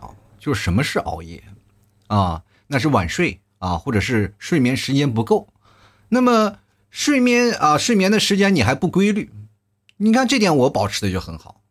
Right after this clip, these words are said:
我每天保持七个小时左右的睡眠，对吧？相对规律的作息时间，只不过时区跟你们不一样而已。 就是当然我为什么喜欢在晚上干一些事儿呢？就比如说做节目啊、写稿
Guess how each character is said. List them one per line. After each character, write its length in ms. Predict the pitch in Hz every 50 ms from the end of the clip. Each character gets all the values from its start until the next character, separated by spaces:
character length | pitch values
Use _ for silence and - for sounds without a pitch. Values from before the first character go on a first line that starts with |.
| _
我 100 | 120 139
每 160 | 180 180 123
天 200 | 104 107 147 160 143
保 200 | - 95 85 87
持 280 | 82 - - 101 110
七 280 | 104 - - - 165 170
个 140 | 151 156 135
小 180 | - - -
时 280 | 80 - - - 87 92
左 160 | - 90 85
右 80 | 95 95
的 80 | 82
睡 180 | 82 - - 95
眠， 240 | 78 76 73 - - _ _
对 80 | -
吧？ 200 | 143 127 117 110 - _ _ _ _ _ _
相 220 | - - 254 294 302
对 120 | 320 -
规 200 | - - 254 269
律 100 | 269 247
的 100 | 165 123
作 140 | - 208 185
息 100 | - 190
时 160 | 170 - 151
间， 240 | 143 156 156 165 175 _ _
只 120 | - - -
不 120 | 147 180
过 100 | 208 190
时 240 | - - - - 185
区 240 | 180 - - 202 196
跟 180 | 196 180 175
你 120 | 135 101 90
们 80 | 82
不 120 | - 98 101
一 120 | 92 87
样 180 | 92 87 78 73
而 80 | 78
已。 60 | 82 - - - - - - - - - - 233 226 214 - - - - - - - - - - - - - - - - - - - - - - - - - - - - - - - - - - - - - - - - - - - - - - - - - - - -
就 60 | 269
是 40 | 226
当 160 | - 294 294
然 160 | 294 302 302 226
我 100 | - 98
为 180 | 120 220 262 233
什 80 | 160
么 80 | 202 233
喜 280 | 226 - - - - -
欢 220 | - 82 90 92 98
在 160 | - 190 180
晚 340 | 147 117 - - 92 92 90
上 180 | 85 85 90 107
干 200 | 104 - 147 120
一 60 | 107
些 160 | 92 98 95
事 120 | 98 - 113
儿 160 | 98 87 80
呢？ 100 | 64 57
就 140 | 95 - 107
比 140 | 98 - 92
如 40 | 90
说 120 | 85 107
做 160 | 101 120 117
节 180 | 101 - 85 80
目 160 | 87 101 107
啊、 140 | 101 90 90
写 180 | - - 101 98
稿 160 | 98 87